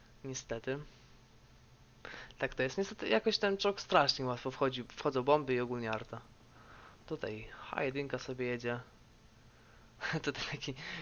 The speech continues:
głupi błąd trochę zrobiłem, ale dziwacznie, bo tutaj H jedynka zaczęły już jechać, jak widzicie. Ja w tym momencie walnąłem, próbowałem walnąć T cztery cztery bezpotrzebnie, bo nawet rykoszet był, nic nie widziałem. Tutaj H jedynka zaczęła jechać, o właśnie.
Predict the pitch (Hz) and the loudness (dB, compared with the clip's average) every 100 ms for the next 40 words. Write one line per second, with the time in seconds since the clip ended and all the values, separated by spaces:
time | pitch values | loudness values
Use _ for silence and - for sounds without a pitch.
0 | 131 135 151 147 120 143 147 127 127 - | -10 2 2 4 2 2 2 -2 -4 -6
1 | 117 156 139 123 117 113 - - - - | -2 2 4 4 4 0 -8 -20 -20 -20
2 | - - - 127 - 117 113 131 143 185 | -20 -20 -14 -12 -8 -2 -2 -2 6 8
3 | 180 180 - 190 175 165 180 175 147 120 | 10 8 8 4 4 6 6 6 2 -2
4 | - 131 123 117 - 139 - - 131 147 | -2 -10 -12 -2 2 2 0 2 6 6
5 | 147 139 135 131 131 131 127 123 - 127 | 4 -2 0 0 0 0 0 2 2 2
6 | 135 131 127 123 120 - - - - - | 4 4 2 0 -8 -16 -20 -20 -20 -20
7 | - 117 123 131 123 127 123 120 - 127 | -10 -6 -2 0 0 0 0 -2 -4 -4
8 | 127 123 - 117 123 139 - 135 - 131 | -2 -4 -4 -2 0 -2 -2 -4 0 0
9 | 127 127 135 135 127 131 127 120 110 120 | 0 0 0 -2 -4 -6 -4 -4 -4 -4
10 | 131 135 127 123 117 127 131 - - - | -2 -4 -4 0 2 2 -2 -10 -12 2
11 | 147 - 135 143 139 131 127 135 131 123 | 4 6 4 4 4 2 2 4 6 6
12 | 127 131 131 117 - 139 | 4 4 4 4 2 0